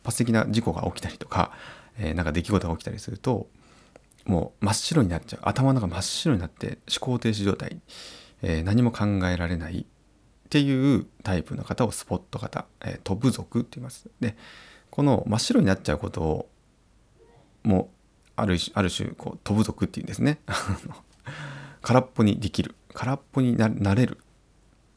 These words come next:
うん。で、これ私もよく話すんですけど、温泉とか行くじゃないですか。温泉とか、例えば行って、お湯にね、浸かります。で、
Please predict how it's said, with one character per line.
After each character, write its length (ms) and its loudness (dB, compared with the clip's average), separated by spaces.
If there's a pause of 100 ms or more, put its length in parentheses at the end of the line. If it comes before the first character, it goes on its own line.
(300)
う 40 0
ん。 240 -4
で、 140 -8
こ 120 0
れ 180 2
私 260 -2
も 80 2
よ 80 2
く 180 -4 (440)
話 240 -2
す 80 -8
ん 20 -4
で 60 -10
す 80 -14
け 80 -10
ど、 180 -10 (580)
温 160 2
泉 260 0
と 140 -6
か 60 2
行 80 -2
く 80 -2
じ 60 -2
ゃ 40 -2
な 60 -14
い 40 -12
で 60 -14
す 80 -20
か。 160 -20
温 180 -2
泉 320 -2
と 100 -6
か、 120 -10 (100)
例 140 -8
え 40 0
ば 100 -6
行 80 -10
っ 40 -20
て、 340 -2 (1200)
お 120 0
湯 80 -2
に 140 -2
ね、 80 2
浸 120 -4
か 80 -6
り 60 -4
ま 100 -10
す。 180 -10
で、 320 2